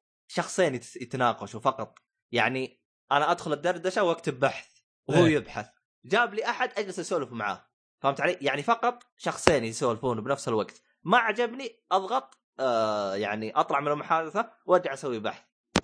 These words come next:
Speaker 1: وأدخل مع واحد ثاني، فهمت علي؟ بعكس
Speaker 2: إيه.
Speaker 1: إنه طريقة هذا نفسه جودة له، هذا طريقته جدًا ممتازة. إنه ج-، مجموع ال-، مثلًا خلينا ال-، على مستوى المدينة أو على مستوى المنطقة اللي أنت فيها،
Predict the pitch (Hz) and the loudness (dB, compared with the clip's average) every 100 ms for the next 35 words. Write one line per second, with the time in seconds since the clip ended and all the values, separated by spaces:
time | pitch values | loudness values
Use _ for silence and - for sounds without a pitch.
0 | - - 156 - 156 135 131 123 - 104 | 2 2 0 2 2 4 2 0 -4 -4
1 | 113 131 123 139 - _ - 151 233 143 | -2 -2 0 -2 -4 _ 0 2 2 2
2 | 143 131 202 233 262 190 180 214 202 160 | 2 2 0 -2 -2 -4 0 0 0 -2
3 | 175 - 135 160 160 147 147 151 147 165 | -4 -6 -6 -4 -2 -2 -2 -4 -6 -6
4 | - 135 131 117 110 139 139 123 113 107 | -6 -4 -2 -2 -2 -2 0 0 -2 0
5 | 120 101 82 - _ _ _ 127 135 147 | 2 2 -2 -12 _ _ _ 0 2 4
6 | 147 147 - _ _ _ 127 135 135 127 | 2 2 -6 _ _ _ -12 -6 -2 0
7 | 143 208 196 175 139 104 - 120 127 - | 4 4 4 4 2 -4 -10 -10 -8 -6
8 | 127 127 123 - 107 104 123 170 170 147 | -2 0 0 0 -2 2 2 2 0 0
9 | 143 147 160 123 104 131 160 151 156 175 | 0 0 0 2 2 0 0 0 0 0
10 | 165 170 170 - 180 196 214 | -2 -4 -2 0 2 2 0